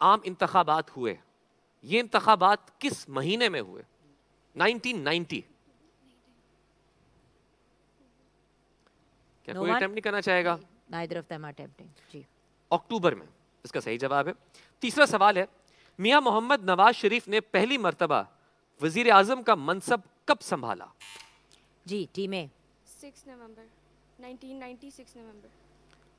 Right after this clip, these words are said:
Speaker 1: सिक्स नवंबर नाइनटीन नाइंटी। पक्की बात है? दुरुस्त जवाब।
Speaker 2: Well done।
Speaker 1: जी, चौथा सवाल है,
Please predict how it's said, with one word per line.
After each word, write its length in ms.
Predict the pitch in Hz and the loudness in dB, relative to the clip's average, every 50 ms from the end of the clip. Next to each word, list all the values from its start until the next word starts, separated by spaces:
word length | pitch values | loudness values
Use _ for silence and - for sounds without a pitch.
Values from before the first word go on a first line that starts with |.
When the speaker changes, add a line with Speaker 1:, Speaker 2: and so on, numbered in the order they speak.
| _ _ _ _ _ _ _ _ _ _ _ | _ _ _ _ _ _ _ _ _ _ _
Speaker 1:
सिक्स 280 | _ - - 196 - - | _ -8 -8 -6 -6 -4
नवंबर 260 | 202 196 190 196 202 | -4 -4 -2 -2 -2
नाइनटीन 320 | 180 170 175 180 165 202 170 | -2 -2 -4 -4 -6 -2 0
नाइंटी। 340 | 165 156 143 127 113 90 - _ _ _ - - _ _ _ _ _ _ _ _ _ _ | 0 0 0 -2 -8 -10 -10 _ _ _ -20 -20 _ _ _ _ _ _ _ _ _ _
पक्की 200 | 156 147 - 240 | -12 -8 -4 0
बात 180 | 190 135 101 - | 0 0 0 0
है? 60 | - - _ _ _ _ _ _ _ _ _ _ _ _ _ _ _ _ _ _ - | -8 -18 _ _ _ _ _ _ _ _ _ _ _ _ _ _ _ _ _ _ 6
दुरुस्त 240 | 214 247 277 - 269 | 8 8 8 10 10
जवाब। 300 | 240 214 196 147 117 - - - - - - - - - - - - - - - - - - - - - - - - - - - - - - - - - - - - - - - - - - - - - - - - - - - - - - - | 12 12 12 12 10 6 -2 -18 -20 -20 -20 -20 -20 -20 -18 -16 -16 -16 -16 -18 -18 -18 -18 -18 -18 -16 -16 -16 -16 -16 -16 -14 -14 -14 -12 -12 -10 -8 -8 -8 -8 -8 -10 -10 -8 -8 -6 -8 -8 -8 -8 -8 -8 -8 -8 -8 -8 -8 -6 -4
Speaker 2:
Well 140 | 175 170 175 | -4 -4 -4
done। 440 | 170 - - - - - - - - | -6 -8 -12 -12 -14 -12 -10 -2 4
Speaker 1:
जी, 220 | 233 269 196 120 - - - _ - - - - - - _ _ | 6 6 6 6 4 -4 -16 _ -20 -20 -20 -20 -20 -20 _ _
चौथा 260 | - 226 220 - 302 277 | 6 6 8 10 10 8
सवाल 280 | - 254 220 214 196 | 10 10 8 8 8
है, 60 | 214 | 6